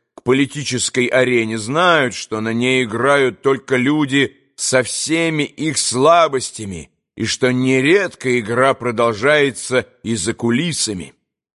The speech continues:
В совещании приняли участие и присутствовали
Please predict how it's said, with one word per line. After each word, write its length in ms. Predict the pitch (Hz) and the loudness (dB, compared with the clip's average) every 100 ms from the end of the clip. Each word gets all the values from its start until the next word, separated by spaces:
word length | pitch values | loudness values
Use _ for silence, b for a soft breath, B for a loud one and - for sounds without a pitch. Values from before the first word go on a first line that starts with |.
| _ _ _ _ _ | _ _ _ _ _
В 80 | - | -8
совещании 800 | - 107 117 - 156 170 165 165 | -2 0 0 2 2 2 0 -2
приняли 440 | 151 127 151 156 147 | -2 0 0 0 0
участие 840 | 139 - 143 147 - 135 147 143 | -2 2 2 2 -2 0 0 0
и 80 | 113 | -2
присутствовали 1040 | 117 123 - 151 131 - 135 135 135 117 | -4 -6 -2 -2 -2 -2 0 2 0 -2